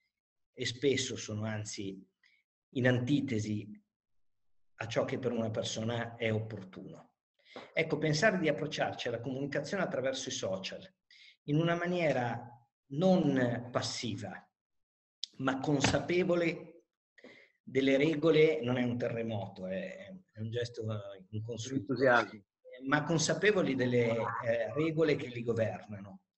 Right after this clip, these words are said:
Speaker 1: per poter, attraverso quella consapevolezza, rendere il dibattito o il confronto, o anche solo la socializzazione, o più compiutamente la comunicazione,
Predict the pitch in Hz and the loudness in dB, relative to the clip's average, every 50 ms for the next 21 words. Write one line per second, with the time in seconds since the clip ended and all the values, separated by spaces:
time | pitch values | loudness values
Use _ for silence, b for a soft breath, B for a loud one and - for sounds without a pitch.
0 | b b b b b b b b _ - 175 160 - - - 185 185 185 196 190 | b b b b b b b b _ 2 2 2 2 2 2 4 4 6 6 8
1 | 165 139 123 110 110 104 104 98 92 - - - - - - - 143 135 143 170 | 8 6 6 4 0 -2 -4 -6 -8 -10 -12 -12 -12 -10 -6 -2 -2 2 2 4
2 | 180 170 - - 165 147 - 139 135 - - 131 113 110 - 113 - 127 123 120 | 2 2 0 -4 -4 -4 -2 -2 -2 -2 -2 -4 -4 -4 -4 -4 -4 -4 -2 -2
3 | 120 117 101 92 95 - - - - - _ _ _ _ _ _ _ _ _ _ | -2 -2 -2 -4 -6 -10 -12 -14 -14 -16 _ _ _ _ _ _ _ _ _ _
4 | _ _ _ _ _ - - 143 175 175 165 143 135 135 123 120 120 117 110 117 | _ _ _ _ _ -4 0 0 2 4 4 4 4 4 4 2 2 0 -2 -2
5 | 127 123 139 147 170 156 - - 156 139 135 143 139 127 123 123 123 123 120 120 | -2 -2 0 0 -2 -2 -4 -4 -4 -4 -2 -2 0 0 0 0 0 -2 -2 -2
6 | 131 127 117 107 - - 143 139 135 120 110 107 107 - 107 104 107 123 139 147 | -2 -2 -2 -2 -2 0 0 2 2 2 0 -2 -4 -6 -4 -2 -2 0 0 0
7 | 165 160 151 - 143 - - 165 156 156 151 143 139 151 - 143 - - 139 127 | -2 -2 -4 -4 -4 -4 -2 -2 0 0 0 0 0 -2 -6 -8 -8 -6 -6 -4
8 | 127 123 120 127 123 - - - - 127 120 104 92 92 92 95 - - - _ | -6 -6 -6 -6 -8 -8 -8 -4 -2 0 0 0 -2 -4 -6 -8 -10 -12 -18 _
9 | _ _ b b b b b b b b b b _ - 180 190 180 - - - | _ _ b b b b b b b b b b _ 6 6 8 8 6 4 4
10 | 147 143 135 147 135 123 131 143 127 143 139 143 143 131 127 117 110 113 113 107 | 2 4 4 4 2 2 2 0 0 2 2 2 2 2 2 0 0 -2 -2 -4
11 | 107 - - 135 123 131 131 127 113 - 127 117 - - - 123 113 107 98 95 | -4 -4 -2 -2 0 0 0 -2 -2 -2 -2 -4 -4 -4 -2 -2 -2 0 -2 -4
12 | 92 92 - - - - | -6 -6 -8 -12 -16 -20